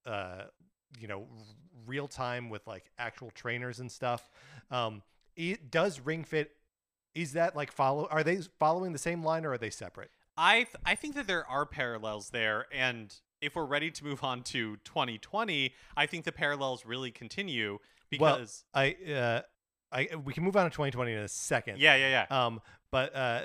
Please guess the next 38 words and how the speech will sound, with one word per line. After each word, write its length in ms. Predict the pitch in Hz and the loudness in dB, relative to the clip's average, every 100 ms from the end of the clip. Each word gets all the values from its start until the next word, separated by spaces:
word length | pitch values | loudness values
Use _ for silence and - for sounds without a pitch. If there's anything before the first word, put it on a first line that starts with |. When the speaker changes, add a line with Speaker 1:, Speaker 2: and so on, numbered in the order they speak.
| 131 | -2
Speaker 1:
there, 160 | 143 | -2
there 120 | 143 | 0
were 60 | 151 | 0
a 40 | |
couple 240 | 147 170 180 | 0 -2 0
other 180 | 147 135 | 0 0
things 180 | 135 | 0
I 60 | 123 | 0
just 140 | 120 | -2
wanted 180 | 135 117 | -2 -4
to 60 | 110 | -2
throw 160 | 123 | -2
out 180 | 113 113 | 0 0
here, 280 | 113 107 101 - - _ | 0 -2 -2 -8 -20 _
um, 360 | 131 117 104 98 - - - - | -4 -2 -2 -6 -18 -20 -18 -6
uh, 360 | 110 101 98 117 - 117 | -4 -4 -6 -8 -12 -4
with 240 | 151 139 | -4 -2
Ring 200 | 131 127 | -4 -4
Fit, 280 | - 123 113 - | -2 -2 -4 -6
where 260 | 120 113 120 | -2 -2 0
I 180 | 113 110 101 | -2 -4 -8
do 220 | - 147 | -8 -6
think 340 | 147 151 131 - | -6 -6 -6 -4
that 240 | 113 107 | -4 -4
some 360 | - - 123 135 | -6 0 0 0
element 360 | 117 131 135 | -4 -4 -4
of 180 | 156 123 | -4 0
body 220 | 131 135 | 0 2
positivity 600 | 147 143 135 147 143 147 | 0 0 0 -4 -4 -6
has 500 | 123 - 104 110 139 | -10 -4 -2 -2 -4
come 240 | - 147 175 | -4 -2 -2
into, 720 | 160 165 185 - 160 156 156 - - _ | -4 -6 -8 -4 -2 -2 -6 -12 -20 _
uh, 260 | 131 120 120 | 0 2 2
has, 220 | 123 135 | -2 -2
like, 280 | 135 120 - 117 | -2 -2 -6 -20
permeated 600 | - 139 131 127 127 123 | -8 -2 2 2 2 -4
the, 320 | 113 120 117 143 | -6 -4 -4 -4
um, 360 | 117 107 101 | -2 -2 -4